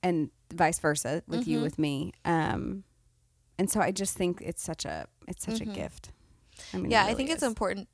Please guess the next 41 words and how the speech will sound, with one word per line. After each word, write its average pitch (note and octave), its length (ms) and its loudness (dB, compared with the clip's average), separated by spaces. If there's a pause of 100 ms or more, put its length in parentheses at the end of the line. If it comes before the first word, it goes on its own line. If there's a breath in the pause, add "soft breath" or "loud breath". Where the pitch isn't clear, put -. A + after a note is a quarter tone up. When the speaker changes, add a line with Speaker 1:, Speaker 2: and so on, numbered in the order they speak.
(220)
Speaker 2:
That's A3 420 4
such A3 300 -2
an G#3+ 80 -2
important F3+ 520 -4
point E3 220 -4
to F3+ 120 -6
make, F3 380 -6
that F3+ 260 0 (1300 soft breath)
when A3 500 2
we G3+ 180 0
discuss, - 680 -2
we F#3+ 200 -2
don't, F#3 300 2 (880 soft breath)
we G#3 140 0
don't G#3+ 220 6
take A3+ 220 0
sides F3+ 460 -2
of F#3 140 0
the F3 120 0
Speaker 1:
Mm-mm. - 120 -2
Speaker 2:
spouse. E3+ 520 6
We G3 100 0
Speaker 1:
Yeah. D3 180 2
Speaker 2:
take D#3 100 0
sides F3 320 0
of F3+ 100 -6
the E3+ 120 0
marriage. E3 580 -4
Speaker 1:
Yep, F#3 340 -2
the F3 100 0
marriage, D3 400 2
the E3 60 0
mar-, E3+ 180 4
you F3 160 2
always F3+ 200 4
have E3 140 -6
to - 80 -16
choose - 260 -8
the - 100 -8
marriage. G#3+ 400 -4
Speaker 2:
Mm-hmm. F#3 120 -4